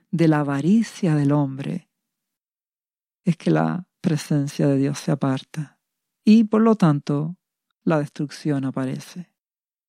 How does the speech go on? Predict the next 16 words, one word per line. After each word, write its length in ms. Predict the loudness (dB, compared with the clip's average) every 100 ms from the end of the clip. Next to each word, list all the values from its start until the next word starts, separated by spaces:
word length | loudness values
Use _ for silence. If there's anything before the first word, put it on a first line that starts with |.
| _ _ _ _ _ _ _ _ _ _ -4
Versículo 440 | -4 -4 -4 -4
siguiente, 460 | -2 2 2 2 -2
así 220 | -4 -2
ha 80 | -2
dicho 300 | -2 -4 -6
Jehová, 480 | -2 -2 -2 -4 0
he 160 | 2
aquí 540 | 2 0 0 2 2 -2
que 160 | -2 0
viene 340 | 2 2 2
pueblo 580 | 2 4 6 6 4 4
de 80 | 4
la 120 | 0
tierra 420 | 2 2 2 2
del 200 | 2 0
norte, 520 | 0 -2 -6 -10 -10